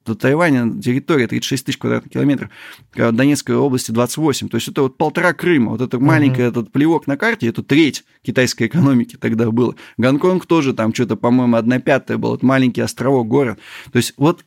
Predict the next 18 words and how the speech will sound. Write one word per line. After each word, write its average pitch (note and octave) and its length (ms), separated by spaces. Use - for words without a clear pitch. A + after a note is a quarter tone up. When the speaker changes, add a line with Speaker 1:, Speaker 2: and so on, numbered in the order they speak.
Speaker 1:
они G#3 400
привыкли, D#3+ 480
что C#3 240
китайцы E3+ 480
такие, D3+ 420
что B2+ 200
они C#3+ 160
в B2+ 40
Благовещенск C#3+ 680
за B2 120
цветными E3 460
телевизорами D3+ 680
поехали A#2+ 540
в - 60
конце B2 280
восемьдесят A#2 340
девятого A#2 380
года. B2 280